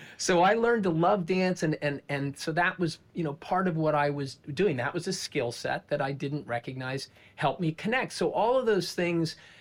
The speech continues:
you know, at the, at the parties with the employees and the Phillies, I, I guess Bill recognized that I, I could communicate. I was dancing, I could move, and, and that's why he selected me, because he figured he needed somebody who really didn't know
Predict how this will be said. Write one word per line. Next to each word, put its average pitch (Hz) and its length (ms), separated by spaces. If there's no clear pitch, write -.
you 165 100
know, 151 140
at 147 140
the, - 160
at 135 180
the 170 60
parties 180 480
with 156 180
the 143 180
employees 151 680
and 135 80
the - 20
Phillies, 156 380
I, 139 160
I 143 80
guess 143 280
Bill 151 280
recognized 139 580
that 131 80
I, 127 220
I 123 260
could 160 240
communicate. - 600
I - 160
was 143 160
dancing, 196 420
I 127 120
could 135 200
move, 160 320
and, 147 320
and 151 180
that's 160 360
why 143 200
he 143 160
selected 127 540
me, 127 100
because 123 220
he 123 80
figured 214 380
he 160 80
needed 156 340
somebody 135 380
who 131 140
really 139 360
didn't 135 380
know 123 400